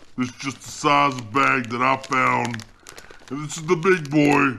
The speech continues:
This is the eight ounce bag. All right, it says contains milk ingredients. And here we go with a little bit of math.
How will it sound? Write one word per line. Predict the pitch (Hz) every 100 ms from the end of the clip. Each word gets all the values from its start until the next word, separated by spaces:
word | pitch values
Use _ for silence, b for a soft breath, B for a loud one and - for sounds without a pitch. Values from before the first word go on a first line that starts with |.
| - 127
This | 131 147
is |
the | 135 131 131
eight | 143 143 135
ounce | 143 143 113 -
bag. | 123 151 139 113 - - - - - -
All | 123
right, | 135 139 127
it |
says | - 139
contains | - 131 117 160 156 151 110
milk | 104 127 160 165 156
ingredients. | 147 139 156 165 180 190 185 - - - - - -
And | 147 156 147
here | 147
we | 147 143
go | 131 143 139
with | 135 127
a |
little | 127 131 123
bit | 120 123
of | 127
math. | 151 156 147 - - -